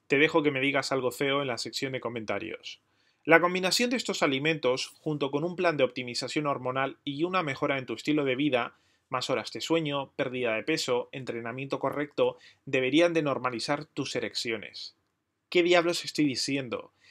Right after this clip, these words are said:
Incluso debería de hacerlas más potentes en la mayoría de hombres que sufren de disfunción eréctil. Así que ya sabes, incluye estos alimentos en tu dieta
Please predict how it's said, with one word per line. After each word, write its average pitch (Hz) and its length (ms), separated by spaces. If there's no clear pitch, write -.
Incluso 190 420
debería 180 420
de 196 60
hacerlas 185 540
más 151 400
potentes 180 680
en 143 80
la 135 100
mayoría 139 440
de 135 120
hombres 160 320
que 123 160
sufren 160 500
de 127 60
disfunción 123 480
eréctil. 107 520
Así 147 220
que 185 140
ya 220 140
sabes, 113 640
incluye 160 460
estos 208 260
alimentos 160 500
en 131 120
tu 120 100
dieta 139 480